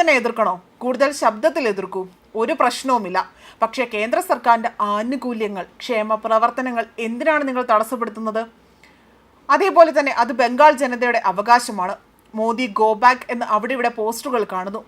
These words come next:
കുഴപ്പമില്ല. പക്ഷേ നുഴഞ്ഞുകയറ്റക്കാർ ഗോ ബാക്ക് എന്ന് പറയാൻ തയ്യാറാകുന്നില്ല എന്നതും ഇത് കുറച്ച് വോട്ടർ, അത് വോട്ട് കിട്ടാൻ വേണ്ടി മാത്രമാണ് മമത ഇത്തരത്തിൽ അവിടുത്തെ, ഏഹ്, തൃണമൂൽ കോൺഗ്രസ് നേതാക്കളെ കൊണ്ട് ചെയ്യിപ്പിക്കുന്നതെന്നതും വ്യക്തമാവുകയാണ്.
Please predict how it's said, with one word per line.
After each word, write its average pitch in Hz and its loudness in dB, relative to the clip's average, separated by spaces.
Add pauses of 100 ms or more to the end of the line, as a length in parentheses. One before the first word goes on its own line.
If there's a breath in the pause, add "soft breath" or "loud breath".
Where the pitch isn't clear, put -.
കുഴപ്പമില്ല. 214 0 (340 soft breath)
പക്ഷേ 320 4
നുഴഞ്ഞുകയറ്റക്കാർ 269 2
ഗോ 214 0
ബാക്ക് 247 6
എന്ന് 240 -4
പറയാൻ 220 4 (340 soft breath)
തയ്യാറാകുന്നില്ല 262 8
എന്നതും 226 -2 (280 soft breath)
ഇത് 247 -4
കുറച്ച് 285 2
വോട്ടർ, 269 2 (200)
അത് 240 0
വോട്ട് 247 4
കിട്ടാൻ 302 2
വേണ്ടി 277 -2
മാത്രമാണ് 269 4
മമത 240 4
ഇത്തരത്തിൽ 254 -2 (440 soft breath)
അവിടുത്തെ, 233 0
ഏഹ്, 214 2
തൃണമൂൽ 269 4
കോൺഗ്രസ് 269 2
നേതാക്കളെ 285 2
കൊണ്ട് 269 0
ചെയ്യിപ്പിക്കുന്നതെന്നതും 247 -4
വ്യക്തമാവുകയാണ്. 196 -2